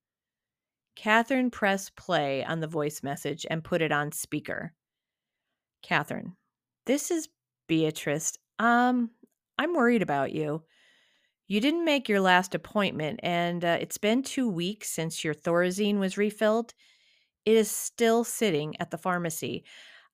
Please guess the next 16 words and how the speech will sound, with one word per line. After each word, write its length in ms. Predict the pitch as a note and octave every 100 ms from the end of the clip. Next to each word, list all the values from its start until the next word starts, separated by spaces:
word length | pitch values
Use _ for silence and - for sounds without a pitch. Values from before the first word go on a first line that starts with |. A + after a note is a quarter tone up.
| _ -
I 120 | A3
know 240 | A3+ A#3
that 120 | A3+
you've 140 | G#3 G3
come 240 | - F#3+
a 100 | F3
long 300 | E3 E3 D#3
way 240 | D#3+ D#3+ D#3+
over 140 | E3
the 60 | E3
past 340 | - D#3+ -
two 120 | -
years, 380 | E3 D#3 D#3 D#3+ -
and 120 | F#3
I 60 | F#3
have 200 | F#3+